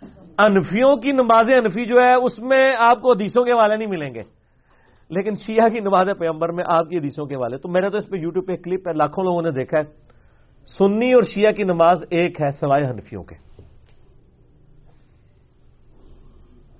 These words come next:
ایک ہی ہے، مین بیسک سٹرکچر تو دونوں کی ایک ہے۔ رفع الیدین وہ بھی کرتے ہیں، یہ بھی کرتے ہیں۔ تو شیعہ کو منوانے کی بجائے آپ سنیوں کو پہلے بخاری مسلم منوائیں، ٹھیک ہے، شیعہ کو ہم بعد میں دیکھیں گے۔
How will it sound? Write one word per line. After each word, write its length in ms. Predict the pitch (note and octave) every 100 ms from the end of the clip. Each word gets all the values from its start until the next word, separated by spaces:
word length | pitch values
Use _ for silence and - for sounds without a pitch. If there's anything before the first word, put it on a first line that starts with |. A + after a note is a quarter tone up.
| -
ایک 260 | G3+ C4
ہی 140 | F#3+ C3+
ہے، 60 | G#2 - _ _ _
مین 440 | C#3+ D#3 B3 C#4+ F#3+
بیسک 280 | A3 A3+ A3
سٹرکچر 320 | A3+ - G#3
تو 80 | G3
دونوں 260 | F3 F#3+
کی 140 | D#3+ D#3
ایک 200 | D3 G2+
ہے۔ 40 | - - _ -
رفع 120 | D#3+
الیدین 300 | G3 F#3 G3
وہ 100 | F3+
بھی 120 | F#3+
کرتے 260 | E3+ C3+ B2+
ہیں، 80 | A#2
یہ 60 |
بھی 100 | C#3+
کرتے 280 | D3+ C#3 -
ہیں۔ 60 | A#2 - - _ _ _ - -
تو 360 | - G3+ G3+ G3+ G3+ - - - - _ _ -
شیعہ 240 | F#3 A#3+
کو 120 | A3+
منوانے 380 | A#3 G#3 G3+ G#3
کی 100 | G3+
بجائے 220 | G3 G3+
آپ 160 | A#3 G3 C#3+ -
سنیوں 260 | F#3 G#3
کو 100 | G3+
پہلے 200 | G#3 F#3
بخاری 320 | D#3 C3 C#3
مسلم 300 | C#3+ B2+ C3
منوائیں، 360 | A2+ F#2+ D#2+ D2 _ _ _ _ _ _ _ -
ٹھیک 160 | -
ہے، 40 | F3+ -
شیعہ 160 | F#3
کو 120 | F3
ہم 60 | D#3+
بعد 180 | C#3+ C3+
میں 140 | A2
دیکھیں 280 | F#2 F2+
گے۔ 60 | G#2